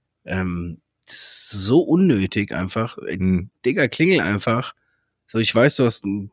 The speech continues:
Speaker 1: Job, der anstrengend ist, aber ja, was soll ich, also, mich, auch heute, ich wollte halt, ich komm, kam zum Beispiel die Woche, kamen zwei oder drei Pakete insgesamt bei mir und jedes Mal, wenn der
Speaker 2: Hm.
Speaker 1: L-Bote, der ist total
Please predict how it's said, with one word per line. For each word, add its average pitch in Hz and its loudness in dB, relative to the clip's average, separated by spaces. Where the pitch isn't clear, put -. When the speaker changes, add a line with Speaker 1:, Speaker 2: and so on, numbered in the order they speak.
Speaker 1:
Job, - 2
der 95 0
anstrengend 104 -2
ist, 120 -2
aber 101 -2
ja, 139 4
was 131 0
soll 170 6
ich, 160 0
also, 120 4
mich, 156 -2
auch 107 0
heute, 190 4
ich 117 2
wollte 120 0
halt, 107 -2
ich 98 -4
komm, 110 0
kam 131 2
zum 127 0
Beispiel 107 -2
die 104 0
Woche, 123 0
kamen 110 -2
zwei 120 4
oder 107 0
drei 110 -2
Pakete 107 -4
insgesamt 92 -4
bei 87 -4
mir 87 -2
und 95 -2
jedes 127 0
Mal, 117 2
wenn 98 0
der 92 0
Speaker 2:
Hm. 87 2
Speaker 1:
L-Bote, 110 0
der 98 2
ist - -2
total 107 0